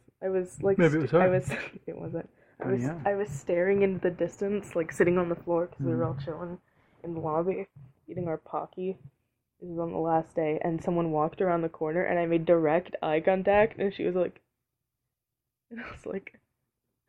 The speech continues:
Speaker 1: because I was just looking in the distance, and somebody just happened to be at perfect eye level from where I was walking, and she was like, "I, I saw you looking directly at me, and I decided to make it even more awkward." And her friend came up, and I
Speaker 2: Nice.
Speaker 1: was like, and I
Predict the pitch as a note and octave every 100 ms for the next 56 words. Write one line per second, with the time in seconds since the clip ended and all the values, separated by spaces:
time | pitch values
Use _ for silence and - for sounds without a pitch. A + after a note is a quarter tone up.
0 | - - - B3 G3 G3+ G#3+ G#3+ F#3 F#3
1 | F#3+ F3+ F3+ F3+ D#3+ F3 F3+ F3+ F#3 F#3+
2 | F3+ F3+ E3+ F3+ E3 D#3+ - - F#3+ F3
3 | F3+ E3+ - D#3+ E3 D#3 D#3 D3+ E3 D#3+
4 | D#3 D3+ D#3+ D#3 D#3 C#3+ D#3+ - - -
5 | - F#3 E3+ D#3+ D#3 - - - - E3
6 | E3 E3 - F3 F3+ G3 F#3+ F3+ F3+ F3+
7 | F3 E3+ D#3+ E3 E3 D#3+ D3+ D3+ C#3+ D#3
8 | F3 D#3 D#3 D#3 - D#3+ D3+ D3+ D3 C#3+
9 | C#3 - C3+ C3 - - - F3+ G3+ F3+
10 | E3+ E3+ E3 D#3+ D3 C#3+ E3+ E3+ E3 D#3
11 | - F#3